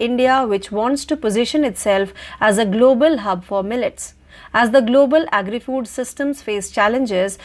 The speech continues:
to feed an ever-growing global population, resilient cereals like millets provide an affordable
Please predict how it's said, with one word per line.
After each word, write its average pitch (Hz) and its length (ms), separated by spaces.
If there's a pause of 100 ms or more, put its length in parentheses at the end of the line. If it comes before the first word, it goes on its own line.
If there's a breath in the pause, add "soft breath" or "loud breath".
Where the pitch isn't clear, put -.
(180 loud breath)
to 247 120
feed 277 380
an 202 260 (140)
ever-growing 254 720
global 226 360
population, 190 760 (340 loud breath)
resilient 269 640
cereals 262 520
like 190 300
millets 220 440
provide 220 460
an 196 160
affordable 220 560